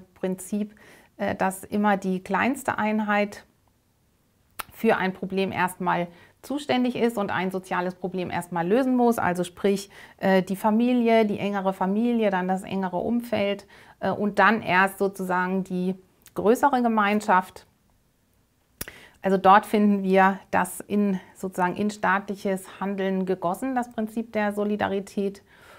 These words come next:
Und, ähm, auf der anderen Seite eben,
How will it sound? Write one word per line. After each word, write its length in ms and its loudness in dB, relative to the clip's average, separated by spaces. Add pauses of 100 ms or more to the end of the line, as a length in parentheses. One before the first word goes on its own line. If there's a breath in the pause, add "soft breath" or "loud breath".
(220 loud breath)
Und, 320 -4
ähm, 440 -2 (840)
auf 160 0
der 140 0
anderen 300 2
Seite 260 4
eben, 480 -2